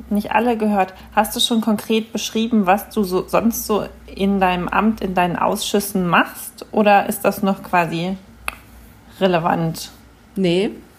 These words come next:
Speaker 2: nee, hab ich noch nicht gemacht.
Speaker 1: Weil ich dachte, also ich, ich finde, einerseits ist es ja interessant, wie gehen wir so strategisch vor, aber manchmal ist es ja auch hilfreich, so ein bisschen Daily Business zu präsentieren, weil ich zumindest mir nicht alles vorher klar war, wie das so abläuft. Ich weiß, es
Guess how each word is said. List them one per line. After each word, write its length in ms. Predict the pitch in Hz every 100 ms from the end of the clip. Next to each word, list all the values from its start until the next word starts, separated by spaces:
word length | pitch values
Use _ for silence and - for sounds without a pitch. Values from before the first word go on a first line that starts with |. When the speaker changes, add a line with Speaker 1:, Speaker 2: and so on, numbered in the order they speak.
| - - -
Speaker 2:
nee, 260 | 180 196
hab 100 | 233
ich 140 | 247 254
noch 80 |
nicht 220 | 240 233 -
gemacht. 360 | 165 156 160 - - -
Speaker 1:
Weil 120 | 196
ich 60 | 220
dachte, 320 | 240 240 -
also 180 | 208 202
ich, 140 | - - - - - - - - _ _ -
ich 80 | 208
finde, 240 | 220 208
einerseits 400 | - 214 208 190 190 - -
ist 120 | 185 170
es 80 |
ja 100 | 202
interessant, 560 | - 170 175 240 269 -
wie 140 | 202
gehen 240 | 170 185 202
wir 100 | 175
so 100 | 160
strategisch 480 | - - 208 196 -
vor, 240 | 220 240
aber 180 | - 190
manchmal 360 | 170 196 175
ist 80 | 160
es 100 | 160
ja 140 | 170 -
auch 120 | -
hilfreich, 340 | 202 196 185
so 100 | -
ein 80 | 175
bisschen 320 | 170 175 185
Daily 260 | 175 170 170
Business 440 | 175 214 202 196
zu 100 | -
präsentieren, 720 | - 185 156 - 185 196 214 220 - - - - - _ _ - - - - -
weil 240 | 170 175 - -
ich 220 | 202 - - - -
zumindest 840 | - 202 202 196 190 196 - -
mir 280 | 185 185 185
nicht 320 | 180 190 -
alles 280 | 147 165 165
vorher 360 | - 165 170 -
klar 360 | - 156 156
war, 200 | 156 151
wie 80 | 156
das 200 | 160 147
so 80 | -
abläuft. 640 | - - 160 165 165 -
Ich 140 | - -
weiß, 280 | 165 170
es 120 | 170